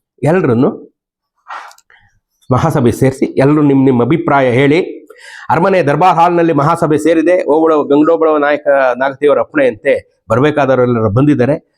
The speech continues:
ಪ್ರಧಾನಿ ಕಳ್ಳಿ ಮಲ್-, ಕಳ್ಳಿಬೇಲಿ ಮನೆ ನರಸಪ್ಪನವರು ಎದ್ದು ನಿಂತು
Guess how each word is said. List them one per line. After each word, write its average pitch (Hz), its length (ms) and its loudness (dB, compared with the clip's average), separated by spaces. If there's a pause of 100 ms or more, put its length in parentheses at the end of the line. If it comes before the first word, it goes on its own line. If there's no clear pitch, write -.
ಪ್ರಧಾನಿ 143 380 0
ಕಳ್ಳಿ 156 260 0
ಮಲ್-, 151 280 0
ಕಳ್ಳಿಬೇಲಿ 156 480 0
ಮನೆ 139 200 0
ನರಸಪ್ಪನವರು 143 600 -2
ಎದ್ದು 139 220 0
ನಿಂತು 131 560 -4